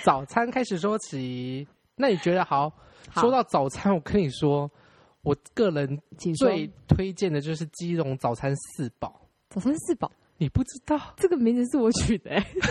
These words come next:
Speaker 2: <laughs>
Speaker 1: 是吗？
Speaker 2: 我不知道哪四宝啊，
Speaker 1: 你不知道啊？
Speaker 2: 简单。我知道。
Speaker 1: 哦，哪四宝啊？说。
Speaker 2: 这么简单？
Speaker 1: 第一个。
Speaker 2: 葱油饼。
Speaker 1: 这个很基本，大家都知道啊。
Speaker 2: 不用再，再来。
Speaker 1: 第二个啊。
Speaker 2: 馄饨汤。
Speaker 1: Common sense，不用炫耀那个表情。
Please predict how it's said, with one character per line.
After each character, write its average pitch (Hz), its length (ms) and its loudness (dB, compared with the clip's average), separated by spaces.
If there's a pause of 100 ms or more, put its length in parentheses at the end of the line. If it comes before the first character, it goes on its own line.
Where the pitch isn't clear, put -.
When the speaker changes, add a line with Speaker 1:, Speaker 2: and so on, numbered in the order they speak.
(180)
Speaker 2:
<laughs> - 540 0
Speaker 1:
是 185 100 0
吗？ 147 140 4 (360)
Speaker 2:
我 226 60 -6
不 254 60 0
知 - 80 -4
道 403 60 0 (100)
哪 214 120 -2
四 - 140 -4
宝 165 220 -2
啊， 151 240 -2
Speaker 1:
你 185 60 4
不 190 120 4
知 185 140 2
道 294 160 4
啊？ 165 80 -2
Speaker 2:
简 - 100 -14
单。 - 120 -20
我 175 120 0
知 233 200 -2
道。 196 220 2 (140)
Speaker 1:
哦， 151 240 -4
哪 143 140 -2
四 180 160 -8
宝 147 100 2
啊？ 120 180 0
说。 143 300 -4
Speaker 2:
这 403 100 2
么 349 60 4
简 202 160 2
单？ 220 300 -2 (600)
Speaker 1:
第 170 160 2
一 170 60 -6
个。 139 220 -2 (160)
Speaker 2:
葱 269 200 -2
油 214 140 0
饼。 180 240 -6 (680)
Speaker 1:
这 247 100 -6
个 233 80 -2
很 175 140 0
基 180 200 -8
本， 139 180 -4
大 147 80 -2
家 147 80 -2
都 143 160 0
知 131 200 -6
道 131 160 -2
啊。 113 160 -4
Speaker 2:
不 180 60 0
用 202 180 0
再， 214 160 -2 (720)
再 180 100 -8
来。 139 240 -8 (180)
Speaker 1:
第 220 100 0
二 208 60 2
个 185 120 -2
啊。 175 80 0
Speaker 2:
馄 160 160 0
饨 170 200 0
汤。 151 420 -6
Speaker 1:
Common 165 300 0
sense， 165 340 -2 (160)
不 143 80 0
用 175 140 4
炫 151 240 -2
耀 147 160 0
那 156 60 -2
个 156 60 0
表 123 200 0
情。 117 360 -8